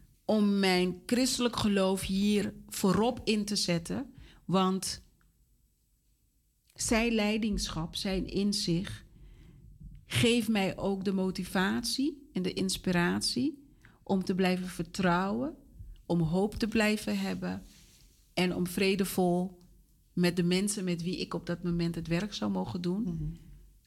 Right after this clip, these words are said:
Speaker 1: ehm, mag blijven staan.
Speaker 2: Oké, want dat betekent dus dat, eh,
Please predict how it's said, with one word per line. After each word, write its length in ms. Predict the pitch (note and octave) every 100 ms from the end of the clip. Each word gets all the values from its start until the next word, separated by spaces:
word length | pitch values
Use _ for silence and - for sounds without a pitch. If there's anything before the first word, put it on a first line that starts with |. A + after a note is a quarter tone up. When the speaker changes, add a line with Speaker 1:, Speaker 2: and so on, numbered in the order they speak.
| _
Speaker 1:
ehm, 580 | F#3 F3+ F3 F3 F3 E3+ F#3 - - _ _ - _ _
mag 220 | F#3+ F#3
blijven 340 | F#3 F3 E3+
staan. 500 | F3 - D#3 D#3 E3 - - - - - G3
Speaker 2:
Oké, 240 | - A#2+
want 120 | C3+
dat 120 | F3+
betekent 460 | E3 - - - E3+
dus 200 | D#3+ -
dat, 280 | C#3+ C3 -
eh, 120 | A#2+